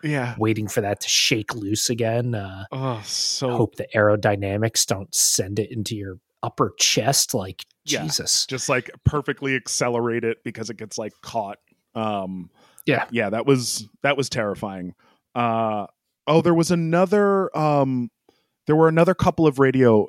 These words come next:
Speaker 1: exchanges that were great. Uh, one was, or, uh, I think Russell had two of them. Uh,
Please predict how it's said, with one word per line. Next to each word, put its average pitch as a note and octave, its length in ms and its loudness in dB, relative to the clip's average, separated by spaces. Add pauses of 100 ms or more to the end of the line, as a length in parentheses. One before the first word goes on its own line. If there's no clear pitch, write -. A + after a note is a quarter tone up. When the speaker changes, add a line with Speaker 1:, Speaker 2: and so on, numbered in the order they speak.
Speaker 1:
exchanges G2+ 560 -2
that G#2 160 -2
were G2 100 -4
great. G#2+ 420 -4 (120)
Uh, G2+ 340 -2 (100)
one C3 720 2
was, G#2+ 540 2
or, A2+ 140 2 (320)
uh, G#2 320 0 (520)
I A2+ 60 -6
think F3 300 -4
Russell A2+ 420 0
had G2 340 -6
two A#2+ 260 0
of F#2+ 120 -4
them. E2 260 -14 (460)
Uh, G#2 420 -2